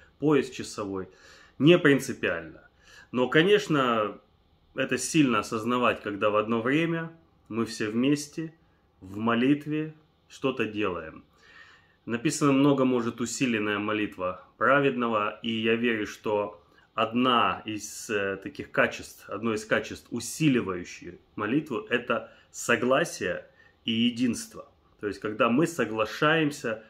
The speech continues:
в чем-то, и написано: "Будет им, о чем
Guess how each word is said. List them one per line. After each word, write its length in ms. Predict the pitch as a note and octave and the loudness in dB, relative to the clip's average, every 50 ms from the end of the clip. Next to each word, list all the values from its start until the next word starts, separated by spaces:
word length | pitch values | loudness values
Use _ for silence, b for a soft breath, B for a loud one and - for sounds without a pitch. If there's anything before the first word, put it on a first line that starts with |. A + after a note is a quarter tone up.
| B B | B B
в 120 | _ - - | _ -20 -8
чем-то, 400 | - - D3 C#3+ C#3 - A2 G#2+ | 2 4 4 4 4 2 2 0
и 20 | |
написано: 500 | G#2 G#2+ G#2 - A#2+ - - A#2+ A2 G2+ | 0 0 -2 -4 -6 -6 -6 -6 -6 -6
"Будет 640 | G2 G2 F#2+ G#2 B2 D3 D#3 C3+ C#3 C#3 C#3 - - _ _ _ | -8 -10 -10 -4 -2 0 0 2 0 0 -2 -4 -12 _ _ _
им, 300 | C#3 C#3 B2+ G2+ F#2+ - | 0 0 0 -2 -2 -4
о 120 | G2+ G#2 | -6 -6
чем 460 | - - - C3 C3 C3 C3+ C3 C3 | -6 -6 -4 -2 -2 -2 -2 -4 -6